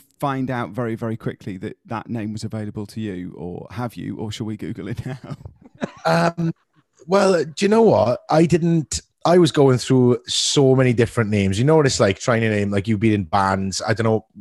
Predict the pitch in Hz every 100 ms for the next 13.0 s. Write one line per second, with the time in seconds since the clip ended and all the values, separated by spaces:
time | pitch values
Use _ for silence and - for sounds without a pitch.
0 | 95 - 127 120 117 113 104 110 120 107
1 | 98 _ - 110 110 98 - 131 120 113
2 | 110 113 110 110 98 - 120 113 95 92
3 | _ _ _ _ _ _ _ - - 113
4 | 104 113 - 117 110 107 104 104 101 135
5 | 127 117 113 - 98 95 92 92 87 -
6 | - 113 101 98 92 - - - _ -
7 | _ - 101 95 90 104 92 - 101 -
8 | 104 95 92 90 90 - _ _ _ -
9 | 147 127 120 139 123 117 113 113 98 90
10 | 107 113 107 101 113 101 - 831 - 82
11 | - 82 80 95 92 92 95 104 92 82
12 | - 98 104 92 98 98 90 98 87 85